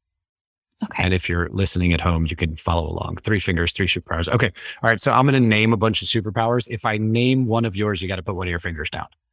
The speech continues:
Speaker 1: Okay.
Speaker 2: So, all right. Flying, super speed, super strength, reading minds, breathing underwater.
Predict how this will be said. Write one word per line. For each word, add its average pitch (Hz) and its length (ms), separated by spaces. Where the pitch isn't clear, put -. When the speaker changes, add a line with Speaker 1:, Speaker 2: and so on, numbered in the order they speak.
Speaker 1:
Okay. - 160
Speaker 2:
So, 101 640
all 101 80
right. 80 220
Flying, 123 600
super - 400
speed, 107 580
super 110 380
strength, 104 600
reading 107 440
minds, 101 760
breathing 107 340
underwater. 95 600